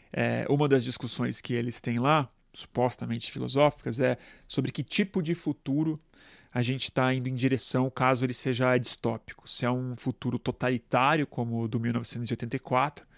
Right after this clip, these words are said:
ou seja, um futuro do George Orwell, a visão é distópica criada pelo George Orwell,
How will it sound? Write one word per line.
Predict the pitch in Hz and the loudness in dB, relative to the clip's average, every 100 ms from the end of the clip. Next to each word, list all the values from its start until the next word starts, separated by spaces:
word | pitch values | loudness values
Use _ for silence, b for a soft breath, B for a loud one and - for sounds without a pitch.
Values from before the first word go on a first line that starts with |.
| b b b b b - | b b b b b -10
ou | 123 | -8
seja, | - 113 113 | -6 -6 -4
um | 117 | -6
futuro | 117 127 - 127 123 120 | -4 -6 -2 0 0 0
do | 120 | 0
George | 107 120 113 | 2 2 4
Orwell, | 120 120 127 160 175 - _ - - | 4 6 6 6 2 -12 _ -18 -12
a | - 120 120 120 | -8 -6 -4 -4
visão | 113 113 123 120 117 110 113 110 113 | -4 0 0 2 -2 -4 -6 -6 -4
é | 120 | -4
distópica | - - 135 123 117 - | -6 4 6 6 -2 -8
criada | - 123 120 120 | -4 0 0 0
pelo | - 120 | -2 -2
George | 113 117 117 | 0 0 4
Orwell, | 123 139 151 | 6 6 4